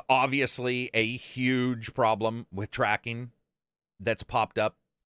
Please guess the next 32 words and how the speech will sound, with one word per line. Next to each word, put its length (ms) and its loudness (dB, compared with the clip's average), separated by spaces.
uh, 240 -2
for 180 -4
P 160 -6
S 120 -4
V 120 -4
R 140 0
two, 400 -2
and 120 -4
I 80 0
know 420 4
Sony 440 -4
knows 320 -2
because 320 -4
I 120 0
did 180 -6
my 80 -2
review 280 -4
and 100 -6
they 60 -6
watched 300 -2
the 60 -6
reviews 400 -6
and 80 -10
I 80 -4
talked 280 -6
about 220 -4
it. 120 -6
I'm 140 0
hoping 380 0
that 180 -2
gets 180 -4
fixed, 480 -2